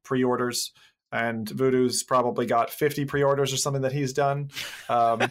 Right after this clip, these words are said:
<laughs> one of the things that I would say is if you're gonna, if you're gonna purchase on the back of a credit card or, like, PayPal or something, I gotta say that, like, PayPal One Touch, where you get your address and stuff preloaded, ready to go,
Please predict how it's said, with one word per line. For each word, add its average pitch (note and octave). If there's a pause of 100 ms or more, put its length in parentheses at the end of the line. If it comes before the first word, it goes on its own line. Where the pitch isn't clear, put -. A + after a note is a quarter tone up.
(120)
<laughs> F4
one E3
of F3
the E3
things E3
that C#3+
I C3+
would B2+
say B2+
is A#2
if C#3
you're D3
gonna, F3
if D3+
you're D#3+
gonna F3
purchase D#3 (200)
on A#2+
the A2
back B2+
of A#2+
a A#2+
credit C3
card C#3 (340)
or, A#2+
like, A2
PayPal C#3+
or C#3+
something, D3 (480)
I C3
gotta D#3+
say E3
that, C3
like, A#2+ (280)
PayPal D3+
One C3+
Touch, B2
where A#2+
you B2+
get C3+
your B2
address B2+
and A#2+
stuff -
preloaded, B2+
ready B2+
to A#2+
go, A#2+